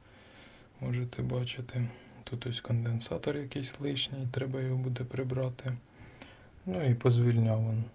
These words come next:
видно там, е, пелюстки на панельках під, е, розпайку. Накалів ламп.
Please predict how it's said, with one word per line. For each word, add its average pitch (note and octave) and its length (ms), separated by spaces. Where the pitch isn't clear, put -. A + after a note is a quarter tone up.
видно A#2 480
там, A#2+ 200
е, A#2 480
пелюстки A#2+ 640
на C#3 140
панельках B2 680
під, B2+ 340
е, A#2+ 420
розпайку. A#2+ 720
Накалів A#2 760
ламп. A#2 360